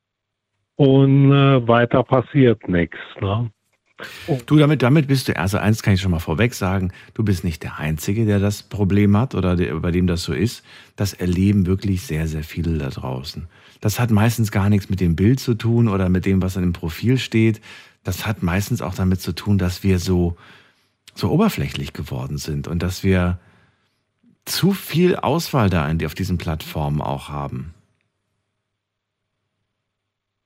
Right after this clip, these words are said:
Speaker 1: Also ich gebe mir Mühe, ich
Speaker 2: Ja.
Speaker 1: schreibe dann zwanzig Frauen an,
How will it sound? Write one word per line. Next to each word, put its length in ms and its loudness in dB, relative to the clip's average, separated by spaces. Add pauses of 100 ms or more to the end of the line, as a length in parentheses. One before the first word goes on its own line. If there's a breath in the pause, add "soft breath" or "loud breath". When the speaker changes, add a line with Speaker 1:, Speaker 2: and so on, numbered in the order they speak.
(520)
Speaker 1:
Also 280 4
ich 200 4
gebe 260 4
mir 140 6
Mühe, 480 6
ich 180 -6
Speaker 2:
Ja. 160 -4
Speaker 1:
schreibe 260 2 (120)
dann 600 2 (1900)
zwanzig 500 4
Frauen 520 4
an, 420 -2